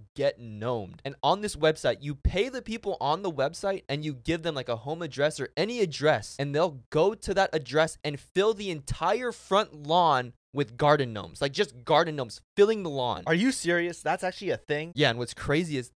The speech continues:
Speaker 1: on the website, they actually say they will find a way to put gnomes inside the person's house if you want them to. Or they'll put, like, a bunch of gnomes in their yard that's filled with poop.
Speaker 2: Could you imagine getting back at someone like, "I'm gonna gnome you"?
Speaker 1: Okay, it might be a scam, but <laughs> we'll never know unless someone tries.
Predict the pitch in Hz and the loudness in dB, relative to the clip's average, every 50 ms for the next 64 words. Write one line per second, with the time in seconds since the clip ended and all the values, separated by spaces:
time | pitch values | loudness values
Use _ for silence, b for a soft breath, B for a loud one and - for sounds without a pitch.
0 | _ - - 120 135 175 196 180 147 123 113 113 120 - - - 180 185 - - | _ -6 -4 -2 -2 0 0 0 0 0 0 -2 -2 -2 -2 -4 -4 -4 -4 -4
1 | - 151 143 - 127 123 156 - - - 175 151 - - 156 139 120 110 - 131 | -4 -4 -2 -2 -2 -2 -2 -4 -6 -8 -8 -10 -6 -4 -4 -4 -4 -4 -2 -2
2 | 156 208 240 214 - - 180 180 220 220 208 180 160 156 170 180 165 151 139 - | -2 0 -2 -4 -2 0 0 0 2 2 2 2 2 4 4 2 2 0 -4 -8
3 | - 160 151 - - 180 160 127 127 123 135 151 165 156 147 - - _ - 190 | -8 -8 -6 -4 -4 -6 -6 -6 -4 -4 -2 -2 -2 -4 -8 -14 -14 _ -2 -2
4 | 226 240 240 226 - - 196 180 196 214 185 180 - - - 196 185 - - 165 | -2 -2 -2 -6 -2 2 4 4 4 4 2 0 0 0 0 -2 -2 -2 -4 -6
5 | - - - 156 156 131 - - 160 143 - 147 147 120 131 131 131 - 127 110 | -4 0 4 4 4 4 2 0 -4 -4 -2 -4 -2 0 0 0 0 0 -4 -8
6 | 107 - 101 82 - - - 139 165 185 190 202 170 - - - 202 147 156 160 | -6 -8 -10 -10 -8 0 4 4 4 6 6 4 4 4 2 0 0 0 0 -2
7 | 147 - - 139 123 - 143 - - - 147 131 123 123 131 151 156 - 120 156 | -2 -2 -4 -4 0 0 0 0 0 -2 -2 -2 0 0 0 0 -2 -2 -4 -2
8 | 156 156 143 123 110 104 104 123 151 175 170 - - _ _ - 139 143 139 - | 0 0 0 0 2 2 2 2 2 0 -2 -8 -16 _ _ -2 -2 -2 -2 -4
9 | - - 175 190 190 165 160 135 - _ - - 175 180 143 - _ - - - | -6 -2 0 0 0 0 -4 -8 -10 _ -8 -6 -4 -4 -4 -6 _ -16 -20 -16
10 | 117 147 202 165 110 95 98 98 110 104 110 110 110 101 - 87 87 - 113 110 | -12 -12 -10 -8 -8 -8 -8 -10 -10 -10 -12 -12 -12 -12 -14 -16 -16 -16 -18 -16
11 | - 127 120 120 113 104 98 - - 131 147 135 107 95 95 101 110 117 120 117 | -14 -14 -14 -14 -14 -16 -18 -16 -16 -14 -12 -10 -10 -12 -12 -12 -14 -14 -14 -16
12 | 101 90 95 101 - 117 113 101 101 107 113 135 - - 160 143 135 - - - | -18 -18 -14 -10 -8 -4 -4 -2 -2 -2 -2 -4 -4 -4 -6 -6 -6 -6 -6 -6
13 | 127 127 156 180 165 143 143 160 - - - 170 139 131 131 156 - 220 170 - | -6 -6 -6 -8 -6 -2 0 2 2 2 0 -2 -2 -2 -2 0 0 -2 -2 -2
14 | - - 156 127 123 127 131 - 143 131 120 117 - - 120 104 90 87 95 - | -4 -4 -4 -2 -2 -4 -4 -4 -6 -6 -6 -6 -6 -4 -4 -4 -4 -6 -8 -14
15 | - | -20